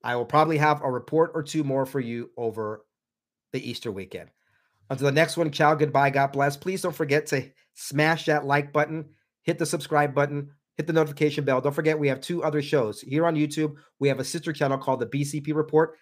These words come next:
The link is down below. I also have another show called B C P Unfiltered. I dropped episode three fifteen today.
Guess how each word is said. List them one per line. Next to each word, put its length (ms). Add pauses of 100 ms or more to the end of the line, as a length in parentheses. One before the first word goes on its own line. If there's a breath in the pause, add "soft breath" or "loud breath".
(160 loud breath)
The 60
link 140
is 100
down 180
below. 340 (200 soft breath)
I 60
also 160
have 80
another 220
show 220
called 280
B 120
C 160
P 140
Unfiltered. 500
I 120
dropped 320
episode 400
three 160
fifteen 460
today. 380